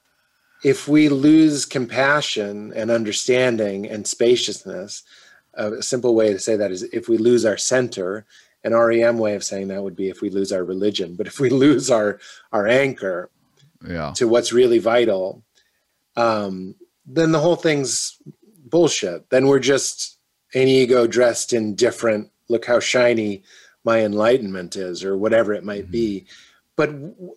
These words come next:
Speaker 1: w-, of what good is it? You know what I mean? That's why I, sorry, I know we're wrapping up, but, like,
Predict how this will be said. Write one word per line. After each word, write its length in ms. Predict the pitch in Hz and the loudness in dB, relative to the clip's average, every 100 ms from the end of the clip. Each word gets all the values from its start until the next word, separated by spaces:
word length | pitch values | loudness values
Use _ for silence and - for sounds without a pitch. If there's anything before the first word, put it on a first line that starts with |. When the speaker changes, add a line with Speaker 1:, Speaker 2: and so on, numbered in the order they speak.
| - | -14
Speaker 1:
w-, 200 | 143 - | -12 -4
of 180 | 147 127 | -2 0
what 280 | 165 156 _ | 0 -2 _
good 260 | - 170 165 | 2 4 4
is 200 | 110 95 | 0 -4
it? 220 | 82 - _ | -12 -14 _
You 100 | 123 | -6
know 120 | 117 | -2
what 80 | 117 | 0
I 80 | 117 | 0
mean? 420 | 113 117 120 120 - - _ | 0 -2 -2 -6 -16 -20 _
That's 180 | 190 196 | -4 0
why 320 | 220 190 175 - - - _ - | 2 4 2 0 -10 -20 _ -6
I, 100 | 151 - - - | -4 -4 -8 -10
sorry, 340 | - 175 147 139 | -2 2 4 2
I 60 | |
know 120 | 147 | 2
we're 140 | 151 135 | 2 2
wrapping 360 | 135 131 143 | 2 0 0
up, 140 | 147 147 | -2 -2
but, 140 | 151 | -2
like, 280 | 131 120 - | 0 0 -2